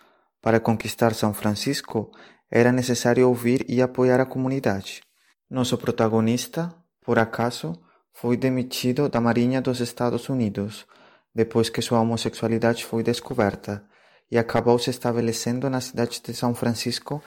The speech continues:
em mil novecentos e setenta e dois, em grande parte atraído por esse clima, onde abriu uma loja de câmeras chamada Castro Câmera,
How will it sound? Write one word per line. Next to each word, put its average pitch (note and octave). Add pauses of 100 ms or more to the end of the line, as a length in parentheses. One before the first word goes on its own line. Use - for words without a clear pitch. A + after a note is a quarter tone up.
(260)
em A#2
mil A#2+
novecentos C3
e C3+
setenta C3
e D3
dois, G#2 (460)
em A#2
grande A#2+
parte B2
atraído C3
por C#3+
esse D3
clima, - (460)
onde A2+
abriu A2+
uma A#2+
loja B2
de C3
câmeras D3
chamada A#2+
Castro B2
Câmera, G2